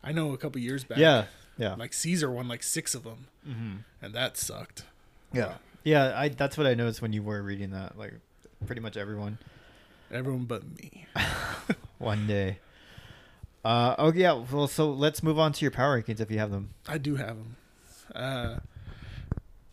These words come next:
Speaker 1: I think these were well thought out, but when I looked, when I wrote down your, uh,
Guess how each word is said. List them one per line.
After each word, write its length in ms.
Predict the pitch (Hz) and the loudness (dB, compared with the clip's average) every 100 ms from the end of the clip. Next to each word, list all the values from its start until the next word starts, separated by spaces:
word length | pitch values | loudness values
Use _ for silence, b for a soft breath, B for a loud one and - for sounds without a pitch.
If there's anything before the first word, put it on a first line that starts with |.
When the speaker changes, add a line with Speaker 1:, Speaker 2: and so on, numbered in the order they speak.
| - - - - - | -20 -20 -20 -20 -10
Speaker 1:
I 120 | - | -8
think 260 | - 165 165 | 0 0 0
these 180 | 185 170 | 0 2
were 80 | |
well 880 | 135 107 110 117 123 127 127 123 120 123 | 0 -2 -8 -6 -6 -6 -6 -8 -10 -12
thought 280 | - 107 110 | -10 -8 -6
out, 280 | 120 208 156 | -6 -6 -4
but 80 | |
when 160 | 143 131 | -2 0
I 100 | 131 | 0
looked, 600 | 123 117 139 - - - | -2 -4 -6 -8 -16 -8
when 140 | 147 139 | -4 -2
I 40 | |
wrote 240 | 127 143 | -2 -2
down 240 | 147 151 156 | -2 0 2
your, 260 | 135 123 113 | 0 -2 -4
uh, 280 | 107 98 | -8 -12